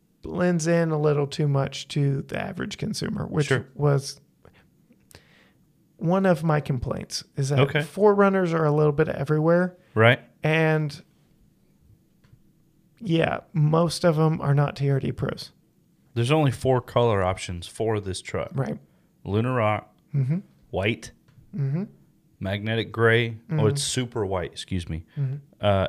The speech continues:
Speaker 2: and midnight black metallic.
Speaker 1: Yep. And this
Speaker 2: Uh,
Speaker 1: is the one I would take hands down day in,
Speaker 2: The
Speaker 1: day
Speaker 2: Lunar
Speaker 1: out.
Speaker 2: Rock?
Speaker 1: Yes.
Speaker 2: Uh, it, it, yeah. I, I, I really enjoyed the color. I really liked the look of it.
Speaker 1: Looked really good with Reddy's Texas Dirt all over
Speaker 2: It
Speaker 1: it,
Speaker 2: did
Speaker 1: too.
Speaker 2: look very good with Reddy's Texas Dirt on it.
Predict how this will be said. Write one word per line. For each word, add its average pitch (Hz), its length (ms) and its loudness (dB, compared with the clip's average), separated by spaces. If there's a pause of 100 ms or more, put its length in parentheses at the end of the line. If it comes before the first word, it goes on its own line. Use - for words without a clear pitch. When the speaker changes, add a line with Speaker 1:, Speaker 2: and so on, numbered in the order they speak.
Speaker 2:
and 95 400 -2 (240)
midnight 113 560 0
black 98 540 -6
metallic. 87 720 -10
Speaker 1:
Yep. - 180 -8 (640)
And 147 120 0
this 165 200 2
Speaker 2:
Uh, 160 40 2
Speaker 1:
is 143 140 -6
the 143 100 -4
one 135 160 -2
I 131 80 -2
would 127 120 -6
take 131 180 -6
hands 139 280 -6
down 123 380 -8 (460)
day 135 260 -6
in, 131 160 -4
Speaker 2:
The 113 120 2
Speaker 1:
day 117 60 4
Speaker 2:
Lunar 117 180 4
Speaker 1:
out. 113 240 2
Speaker 2:
Rock? - 100 -20
Speaker 1:
Yes. - 280 -16 (600)
Speaker 2:
Uh, 117 200 -2
it, 127 180 -4
it, 139 220 -2 (340)
yeah. 110 280 2 (460)
I, 92 120 -6 (280)
I, 117 220 4 (100)
I 113 60 2
really 120 340 4
enjoyed 95 320 -2
the 87 80 -8
color. 87 340 -2
I 85 60 -4
really 101 260 2
liked 92 340 -4
the 95 80 -8
look 90 260 -8
of 82 100 -10
it. 85 80 -6
Speaker 1:
Looked 139 200 -4
really 135 300 0
good 143 240 0
with 131 220 -4
Reddy's 139 420 -2
Texas 139 320 -10
Dirt 131 240 -6
all 127 180 -6
over 123 80 -2
Speaker 2:
It 117 120 0
Speaker 1:
it, - 40 -2
Speaker 2:
did 120 180 4
Speaker 1:
too. 117 60 2
Speaker 2:
look 113 140 6
very 117 280 2
good 104 180 0
with 98 220 -6
Reddy's 98 260 -4
Texas 92 320 -10
Dirt 98 240 -6
on 92 140 -6
it. 90 120 -10